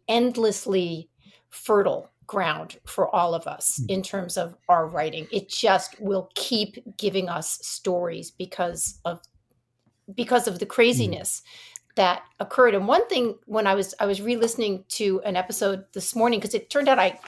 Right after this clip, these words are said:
Speaker 1: I had kind of missed one of the episodes. I don't know how I did it, but I did that. And I was wondering, in terms of conspiracy theories,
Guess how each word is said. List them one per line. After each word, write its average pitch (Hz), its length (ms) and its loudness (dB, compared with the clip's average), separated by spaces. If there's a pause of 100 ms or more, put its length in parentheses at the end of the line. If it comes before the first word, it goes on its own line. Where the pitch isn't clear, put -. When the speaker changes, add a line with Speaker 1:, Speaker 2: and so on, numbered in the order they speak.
(220)
Speaker 1:
I 208 60 -2
had 202 120 -4
kind 254 160 -4
of - 240 -8
missed 185 540 0
one 190 200 -2
of 190 120 -6
the 190 220 -8
episodes. 214 460 -2
I 170 80 2
don't 165 140 -4
know 185 80 -8
how 170 140 -4
I 160 80 -2
did 156 160 -6
it, 156 160 -8
but 165 80 -6
I 175 40 -8
did 180 180 -10
that. 160 160 -4 (100)
And 254 100 0
I 262 100 2
was 269 200 -4
wondering, 269 560 0 (160)
in 226 80 -10
terms 277 240 -2
of 269 180 -2
conspiracy 226 640 -4
theories, 156 580 -12